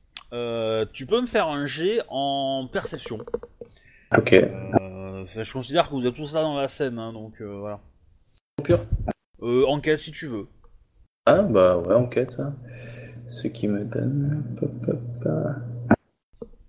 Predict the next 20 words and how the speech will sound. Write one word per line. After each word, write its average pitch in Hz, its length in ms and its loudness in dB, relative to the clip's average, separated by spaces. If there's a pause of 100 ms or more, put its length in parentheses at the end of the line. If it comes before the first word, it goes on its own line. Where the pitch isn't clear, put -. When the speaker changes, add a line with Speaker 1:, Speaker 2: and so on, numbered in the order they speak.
(1000)
Speaker 1:
Ok. 160 300 -4 (720)
Bah 139 120 4
alors 170 160 4
c'est 165 120 -4
simple, 262 340 0
tu - 160 -8
vas 147 100 4
voir 208 200 4
des 185 100 -4
sacs - 460 -2
qui 160 100 -12
sont, 165 320 -6 (100)
euh, 131 400 0
identiques 202 460 -2
à 196 60 0
ce - 60 -12
que 202 80 -2
t'as 185 160 -2
reçu. 165 480 -8 (1400)
Speaker 2:
Ok. 156 800 10